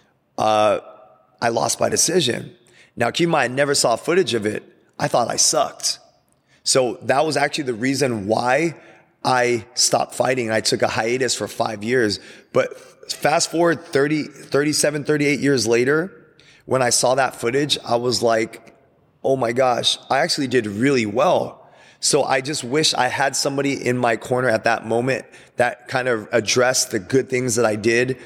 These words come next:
um, as opposed to what I was thinking in my head, how horrible I sucked and this and that.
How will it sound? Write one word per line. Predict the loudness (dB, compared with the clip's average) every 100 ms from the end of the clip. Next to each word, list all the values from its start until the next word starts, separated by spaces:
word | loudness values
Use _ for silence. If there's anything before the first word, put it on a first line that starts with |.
| -20 -20 _ -2
um, | 0 2 0 -4 -4
as | 0 2
opposed | 2 0 0
to | 2
what | 2
I | 2
was | 0
thinking | -2 -4 -2
in | 0
my | -2
head, | 0 2 2
how | 0 -2 -2
horrible | -4 0 2 2 2
I | 2
sucked | 2 2 2 0 -4
and | -4
this | 0 0
and | 0 0
that. | 0 0